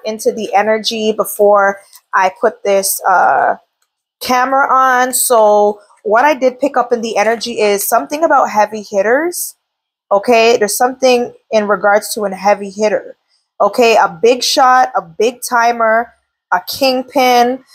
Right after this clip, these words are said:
Somebody here could be a heavy hitter in their community or whatever organized situation that they have going on. For some of y'all, if y'all into drug or crime and organization,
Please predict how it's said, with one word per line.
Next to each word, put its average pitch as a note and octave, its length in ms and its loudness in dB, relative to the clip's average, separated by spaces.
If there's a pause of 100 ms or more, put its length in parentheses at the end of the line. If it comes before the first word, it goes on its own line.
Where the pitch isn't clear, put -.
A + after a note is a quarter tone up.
(100)
Somebody F4 540 0
here B3+ 160 0
could B3 160 -4
be A3 100 -6
a F#3+ 80 0
heavy A3+ 400 -4
hitter A3+ 220 0
in G#3 160 -4
their G3 140 2
community G#3+ 580 -4
or F#3+ 180 4
whatever G3+ 1040 0 (300)
organized G#3 640 2
situation G#3 640 -4
that F#3+ 160 0
they F#3+ 120 -4
have F#3+ 320 -2
going F#3+ 300 0
on. G3 360 0 (300)
For G3+ 100 -2
some C4+ 300 0
of D4 60 0
y'all, C#4 440 4
if A3+ 160 -8
y'all G#3+ 220 2
into G#3+ 300 -8
drug G3+ 480 -2
or F#3+ 120 -2
crime G#3+ 520 -2
and F#3+ 100 -12
organization, G3+ 1000 -2